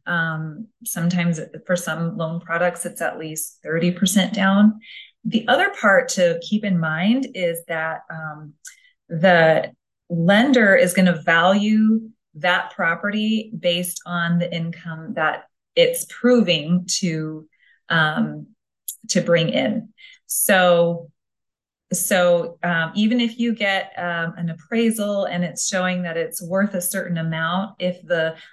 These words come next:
lender is not underwriting it that high, then they're going to, they're going to lend seventy percent of the value that they are giving it based on their underwriting, if that makes sense.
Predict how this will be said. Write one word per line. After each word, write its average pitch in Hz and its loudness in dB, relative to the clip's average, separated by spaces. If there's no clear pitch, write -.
lender 214 4
is 180 -2
not 170 -4
underwriting 175 0
it 185 -8
that 165 -2
high, 208 -2
then 170 -2
they're 196 0
going 214 2
to, 180 -4
they're 202 -2
going 254 0
to 190 -6
lend 175 -4
seventy 175 -4
percent 170 -8
of 160 2
the 151 -2
value 156 -4
that 156 -8
they 151 0
are 160 2
giving 156 -8
it - -10
based 156 -4
on 156 -14
their - -8
underwriting, - 0
if - -8
that 156 0
makes - -4
sense. - -6